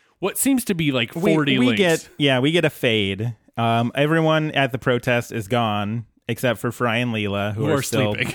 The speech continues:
Speaker 1: <laughs>
Speaker 2: Yeah. And it finally ends up with Professor Banjo being like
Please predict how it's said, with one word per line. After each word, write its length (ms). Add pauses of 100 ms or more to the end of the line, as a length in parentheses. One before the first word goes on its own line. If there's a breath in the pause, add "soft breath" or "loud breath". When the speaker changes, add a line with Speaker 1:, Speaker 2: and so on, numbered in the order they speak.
(160)
Speaker 1:
<laughs> 160
Speaker 2:
Yeah. 420 (640 soft breath)
And 560 (380)
it 160
finally 400
ends 240
up 200
with 360 (300)
Professor 460
Banjo 400
being 260
like 400